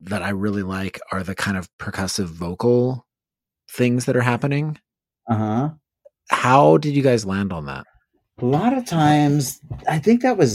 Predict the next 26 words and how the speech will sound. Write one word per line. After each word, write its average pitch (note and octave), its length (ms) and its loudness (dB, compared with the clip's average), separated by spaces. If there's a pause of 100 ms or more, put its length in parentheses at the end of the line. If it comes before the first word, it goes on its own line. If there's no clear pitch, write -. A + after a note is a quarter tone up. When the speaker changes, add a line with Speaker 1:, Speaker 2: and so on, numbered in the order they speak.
(100)
Speaker 2:
Zach B2 540 0
more, F#2+ 320 -4
like, F#2 180 -2
'cause A#2 140 0
I'd B2+ 200 8
be C#3+ 120 6
singing A#2+ 680 0
and G#2 160 -4
he B2 160 6
would A#2 100 6
be A#2 140 6
looking A2 440 0
for G#2+ 400 0
something G#2+ 500 -6
to F#2 60 -6
s-, - 260 -8 (140)
back G2 420 -6
me G2 160 -6
up, F2+ 320 -6 (540)
where G#2+ 200 -6
he A#2 240 4
would A2+ 200 0
sing, C#2 440 -10
you G2 80 -10
know, E2+ 260 -10
"Cha, D3 340 -2